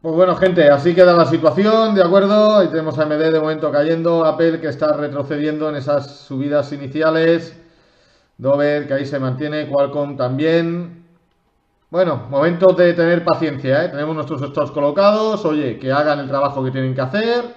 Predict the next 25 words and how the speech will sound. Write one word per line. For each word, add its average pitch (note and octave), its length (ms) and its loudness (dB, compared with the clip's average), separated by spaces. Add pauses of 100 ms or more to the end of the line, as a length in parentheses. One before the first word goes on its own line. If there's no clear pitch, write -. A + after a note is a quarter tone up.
(880)
¿de A#2 100 -8
acuerdo? F#3 720 0 (2750)
Y D#3+ 100 0
nada, G3 720 0 (160)
estaremos D#3+ 760 0
mañana E3+ 460 -2
una E3 320 -2
vez D#3+ 180 -2
más, E3+ 360 -4
como D#3+ 200 -6
cada D#3+ 220 2
día, D#3+ 200 -2
en D#3+ 60 -6
la D3+ 100 -2
sesión D3 280 -10
de D3 80 -10
binarias D3+ 400 -4
a C#3+ 60 -4
las C3+ 120 -4
diez D3 200 -8
G D#3+ 60 -6
M C#3+ 120 -8
T D3 160 -6
más C3+ 220 -8
dos, F#3+ 480 2